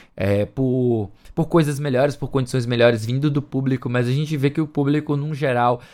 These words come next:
tá mais preocupado com a própria diversão do que do bem-estar de outras pessoas.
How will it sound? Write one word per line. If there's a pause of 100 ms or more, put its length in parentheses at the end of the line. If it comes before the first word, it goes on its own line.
tá
mais
preocupado
com
a
própria
diversão
do
que
do
bem-estar
de
outras
pessoas.